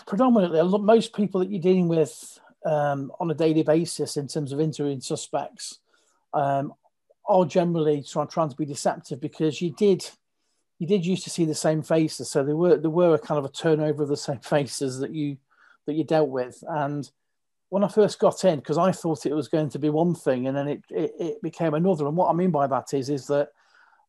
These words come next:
there wasn't the formality of what you, you thought was there between a police officer and a suspect.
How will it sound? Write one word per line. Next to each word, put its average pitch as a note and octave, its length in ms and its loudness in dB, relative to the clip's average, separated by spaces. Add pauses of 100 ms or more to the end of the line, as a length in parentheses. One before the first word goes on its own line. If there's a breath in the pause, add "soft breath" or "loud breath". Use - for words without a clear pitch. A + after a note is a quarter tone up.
(200)
there E3 140 0
wasn't F3 340 2
the E3+ 80 -2
formality F3 720 2
of C3+ 120 0
what D#3 200 0
you, C#3+ 280 -4
you D#3 220 -8
thought D#3+ 480 2 (760)
was D3 200 -2
there D3 140 4
between D3+ 300 0
a D3+ 40 0
police D#3+ 300 -4
officer - 380 0
and D3 80 2
a C3+ 40 -2
suspect. - 640 -2